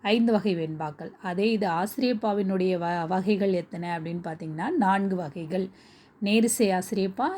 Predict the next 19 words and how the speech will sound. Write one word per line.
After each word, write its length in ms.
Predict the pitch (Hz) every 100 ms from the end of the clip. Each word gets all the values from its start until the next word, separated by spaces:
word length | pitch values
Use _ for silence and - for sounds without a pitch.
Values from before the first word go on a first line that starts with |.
| 339
இணைகுரல் 560 | 185 190 190 202 190
ஆசிரியப்பா, 640 | 180 - 202 190 - 233 277
நிலை 440 | 196 190 202 226
மண்டில 560 | 220 185 185 196 214 208
ஆசிரியப்பா, 640 | 180 170 196 180 175 - 226 330 311
அடிமறி 760 | 196 175 226 220 185 185 220
மண்டில 460 | 208 175 175 185 185
ஆசிரியப்பா 640 | 160 - 175 160 165 175 185 - - - -
என்று 300 | 202 185 214
நான்கு 400 | 294 190 202 220
வகைப்படுகிறது. 1120 | 185 175 190 190 - - - 180 165 160 147 226 - - - - - 220
இதுல 240 | 202 262 226
ஆசிரியப்பாவினுடைய 1040 | 190 262 262 285 269 226 233 226 220 214 208
சிறப்பு 580 | 214 214 208 208 - 220
அப்படின்னு 280 | 185 190 190
சொல்லி 220 | 196 180
பார்த்தோன்னா, 500 | 185 175 170 180 196
பா-, 360 | 185 180 190 185
இதுல 300 | 185 190